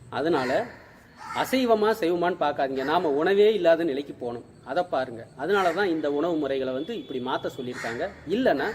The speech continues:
நம்ம பெரிய நிலையை அடைய முடியாது. அவ்வளவுதான் விஷயம். சொன்ன விஷயங்களை பூரா ஃபாலோ பண்ணுங்க, தெரிஞ்சுக்கங்க.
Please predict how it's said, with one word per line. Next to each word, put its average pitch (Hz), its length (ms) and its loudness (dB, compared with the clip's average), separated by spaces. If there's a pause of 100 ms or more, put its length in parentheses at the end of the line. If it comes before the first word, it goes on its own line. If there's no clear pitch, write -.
(360)
நம்ம 233 180 6
பெரிய 220 340 2
நிலையை 151 300 2
அடைய 123 240 -2
முடியாது. 107 280 -8 (180)
அவ்வளவுதான் 160 380 2
விஷயம். 135 420 -4 (760)
சொன்ன 226 360 4
விஷயங்களை 175 460 2
பூரா 160 380 0 (340)
ஃபாலோ 170 300 4
பண்ணுங்க, 147 480 -2
தெரிஞ்சுக்கங்க. 151 720 -2